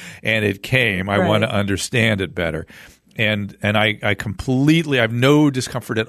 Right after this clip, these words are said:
Speaker 1: all with people doing that. I, I have discomfort when people go, uh,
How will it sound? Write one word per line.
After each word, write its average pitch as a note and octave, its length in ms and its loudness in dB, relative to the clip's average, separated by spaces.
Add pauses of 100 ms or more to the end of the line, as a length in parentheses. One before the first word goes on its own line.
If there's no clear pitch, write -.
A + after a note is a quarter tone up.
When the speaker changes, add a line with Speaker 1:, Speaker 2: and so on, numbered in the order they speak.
Speaker 1:
all G2+ 380 2
with F2+ 180 -6
people F#2+ 240 -6
doing E2 240 -8
that. E2 220 -12
I, G#2+ 200 -4
I G#2+ 60 0
have G#2 140 0
discomfort D3+ 500 -2
when A2 160 -6
people A2+ 320 -2
go, G2 300 0 (600)
uh, G2 480 2